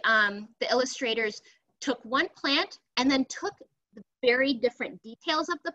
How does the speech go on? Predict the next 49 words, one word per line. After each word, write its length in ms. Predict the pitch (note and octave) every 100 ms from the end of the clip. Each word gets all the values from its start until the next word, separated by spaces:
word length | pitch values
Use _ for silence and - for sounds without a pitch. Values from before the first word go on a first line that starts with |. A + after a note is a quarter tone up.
| _
plant 240 | F4 F#4 G4 -
just 240 | G#4+ G#4+
to 100 | -
really 260 | F4+ F4+ F4+
study 380 | - F4 F4 E4+
it 80 | D4
and 100 | -
see 160 | D4
if 60 | C#4+
they 100 | B3
could 180 | B3+ A3+
draw 240 | - E3+ A2+
it. 80 | - _ _ -
So 160 | D4+
here 340 | C#4+ - F#4+ D#4
we 140 | B3+
have 320 | C4 A#3 A3+ - _ -
not 220 | C#4+ F#4
only 340 | F#4 D#4 C#4 A#3
the, 120 | F3+ - _ -
the, 360 | F#3+ E3 D3 - _ _
the 100 | G3+
whole 580 | F#3 _ C#4+ F4 A#4 G4
of 200 | A3 F3
the 100 | F3
flower, 540 | - F3+ C#3 C3 D#3 C4+ - _
here 220 | - G4 G4+
we 80 | G4
have 240 | F4+ E4 D#4
a 60 |
stem 560 | D4 - - E4+ F4 C#4
leaf, 220 | - - _ _ _ _ _ -
or 180 | F4
just 260 | F4 F#4+ C4+
drawing 460 | A#3 E4 D#4+ D#4 D4
the 180 | D#4 -
branch 400 | C#4 D4 D#4+ -
leaf. 180 | D3 - _ -
And 120 | A#3+ A#3+
I 40 |
just 200 | D4 -
wanna 240 | D#4+ D#4 -
emphasize 520 | A#4+ B4 - C4 A#3+
again 320 | G3+ G3+ A#3
that 120 | D4+ -
a 60 |
lot 380 | D4 C#4 D#4+ A#4+
of 80 | D#4
these 300 | G3 D#3+ -